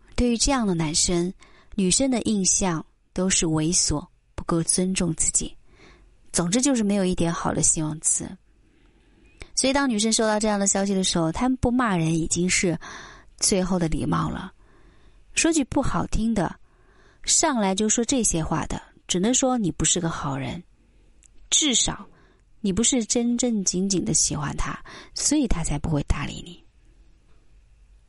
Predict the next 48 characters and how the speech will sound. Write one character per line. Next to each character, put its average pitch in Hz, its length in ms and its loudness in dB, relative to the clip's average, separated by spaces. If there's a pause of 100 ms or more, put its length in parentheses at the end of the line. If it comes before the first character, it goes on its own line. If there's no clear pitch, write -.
(140)
第 240 100 2
二 240 100 4
个 202 80 2
雷 170 120 2
区， 185 320 0 (1080)
每 208 180 4
天 277 200 2
都 269 120 2
有 226 160 2
同 175 220 -2
样 202 160 0
的 175 100 0
句 - 180 0
式 160 300 0 (540)
，“干 214 160 0
嘛 175 140 2
呢？ 196 220 0 (880)
吃 - 140 0
饭 226 180 2
了 220 60 0
吗？” 208 280 0 (1800)
我 262 80 2
想 302 140 4
很 233 180 2
多 208 160 2
男 190 200 2
生 208 200 0
刚 214 160 0
刚 214 160 2
要 208 140 2
到 185 120 2
女 160 120 2
生 185 180 2
微 190 80 2
信 196 220 0
号 196 140 0
的 170 100 2
时 - 180 0
候 156 160 0
就 160 200 0
开 175 200 0
始 170 160 0
展 147 160 0
开 156 200 0
进 165 260 0
攻， 160 160 2
然 175 140 0
后 214 180 0